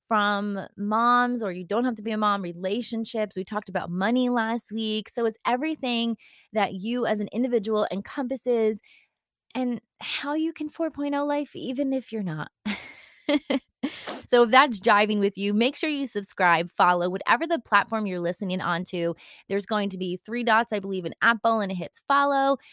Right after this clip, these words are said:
This way, you never miss a brand new episode every Sunday, twelve noon, here with me, Dina,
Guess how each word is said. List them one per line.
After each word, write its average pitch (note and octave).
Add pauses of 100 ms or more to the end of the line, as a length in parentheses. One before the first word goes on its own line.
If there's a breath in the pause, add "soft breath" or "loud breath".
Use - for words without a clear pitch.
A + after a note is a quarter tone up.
(160 soft breath)
This B3+
way, C4+
you G#3+
never A#3+
miss B3+
a A3+
brand F#3+
new F#3
episode F#3
every B3+
Sunday, F#3
twelve G3
noon, E3+ (220 soft breath)
here B3+
with D#4
me, G#3+ (120)
Dina, A#3+